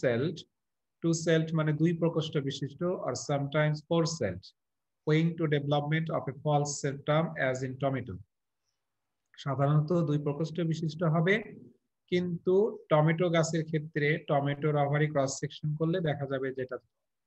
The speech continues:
চার প্রকোষ্ঠ বিশিষ্ট মনে হবে, because there are a false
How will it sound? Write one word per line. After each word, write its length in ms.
চার 240
প্রকোষ্ঠ 320
বিশিষ্ট 300
মনে 280
হবে, 220
because 380
there 200
are 200
a 20
false 340